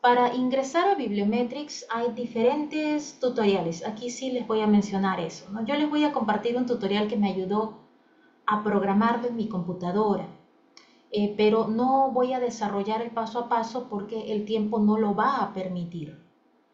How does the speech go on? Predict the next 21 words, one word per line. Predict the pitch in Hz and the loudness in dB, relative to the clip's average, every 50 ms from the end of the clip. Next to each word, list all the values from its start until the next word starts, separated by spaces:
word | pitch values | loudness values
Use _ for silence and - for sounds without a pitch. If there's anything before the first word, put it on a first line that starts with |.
| _ _ _ _ _ _ _ _ _ _ - | _ _ _ _ _ _ _ _ _ _ -10
Y | 269 285 285 294 - - - _ _ - | -10 -10 -10 -10 -16 -20 -20 _ _ -10
es | 226 226 | -6 -6
muy | 196 233 269 285 | -2 -2 -2 -2
importante | 294 285 254 247 247 233 - 240 247 247 277 269 | -2 -6 -4 -4 -4 -4 -2 -4 -2 -2 -2 -4
que | 220 | -4
ustedes | 202 - - 214 214 220 208 208 208 | -6 -4 -4 -2 -2 -2 -2 -2 -2
vean | 208 220 220 220 220 220 226 226 226 - - - - _ _ _ _ | -2 0 0 0 0 -2 -2 -4 -6 -8 -12 -14 -18 _ _ _ _
todas | - 285 285 294 285 269 | 0 2 2 4 4 2
las | 247 - - | 2 0 0
herramientas | 208 202 196 202 202 220 226 233 220 214 214 226 226 - | 0 2 4 4 4 6 4 4 2 2 0 -2 -2 -2
para | - - 208 208 208 | 0 2 4 4 4
que | 208 202 | 2 -2
después | 190 185 185 - - - 269 269 262 - - | -4 -4 -6 -6 0 2 2 2 2 -2 -4
ustedes | - 254 214 - - - - 269 285 302 302 277 214 208 - | -4 -4 -4 -4 -6 -2 2 2 4 4 4 4 2 0 0
como | - 202 185 185 185 185 | 0 0 0 2 0 -2
expertos | 180 - - - - - - 269 262 233 - - - 135 - - - - - _ - - - _ _ | -2 -4 -6 -6 0 4 6 6 6 6 4 0 -6 -8 -10 -12 -16 -20 -20 _ -20 -20 -20 _ _
puedan | 269 262 269 262 - - | 2 4 4 4 4 4
desarrollar | 240 233 233 - 220 202 190 196 196 196 220 285 - - | 2 0 0 2 0 2 2 2 0 2 2 0 0 -2
su | - - - 247 240 - | -6 -6 -4 -4 -4 -4
propia | - 262 269 277 277 - 247 233 226 - | -2 2 2 2 2 2 -2 -4 -4 -4
propuesta, | 208 196 185 - - 233 240 226 220 208 - - - - - - - | -4 -4 -4 -4 0 0 2 2 0 -2 -6 -12 -14 -16 -18 -18 -18